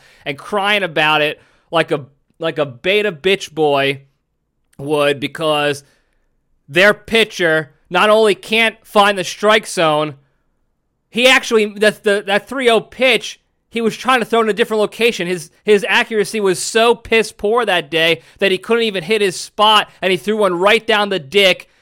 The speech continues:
and Tatis just tagged it for a home run. That's not Tatis's fault.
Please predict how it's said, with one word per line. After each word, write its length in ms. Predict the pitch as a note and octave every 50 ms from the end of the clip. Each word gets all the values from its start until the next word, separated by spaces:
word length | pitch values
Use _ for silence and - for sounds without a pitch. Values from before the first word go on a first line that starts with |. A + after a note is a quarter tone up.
| _ -
and 140 | E3+ E3 D#3+
Tatis 560 | - - G#3+ D4 D4 D4 - G#3+ G#3 F#3 -
just 260 | - F3+ E3+ - -
tagged 480 | - - - G3 G3+ G3+ G3+ G3+ E3+ E3+
it 160 | E3+ D#3+ C3+
for 200 | - F3 E3+ E3
a 80 | D#3+ D3
home 320 | E3+ F3+ F3 F3 E3+ E3+
run. 340 | F3+ F3+ F3 D#3+ D3 C#3+ C#3 - _ _ _ _ _ _ _ -
That's 220 | A#3 B3+ B3+ -
not 240 | C4 C#4 D4 C4+ -
Tatis's 560 | - B3+ A#3 - - A#3 A#3 G3+ G#3+ F#3+ -
fault. 440 | - - A3 G3+ F3 B2 G2+ -